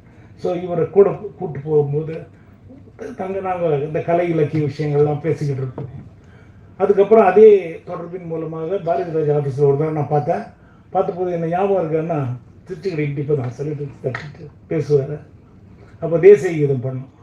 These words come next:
தேசிய கீதம் வந்து ஒரு அது கிரிட்டிஸ்-, கிரிட்டிசிசமா எடு-, எடுத்துக்கிட்ட ஒரு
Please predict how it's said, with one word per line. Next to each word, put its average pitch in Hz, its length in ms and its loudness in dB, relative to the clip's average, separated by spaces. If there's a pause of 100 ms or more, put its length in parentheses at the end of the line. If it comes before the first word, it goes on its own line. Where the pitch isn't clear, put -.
(580)
தேசிய 208 400 0
கீதம் 208 260 4
வந்து 202 500 4 (600)
ஒரு 156 300 -2
அது 147 240 2
கிரிட்டிஸ்-, 220 420 0
கிரிட்டிசிசமா 247 760 2 (120)
எடு-, 208 640 2
எடுத்துக்கிட்ட 220 540 -2
ஒரு 196 280 2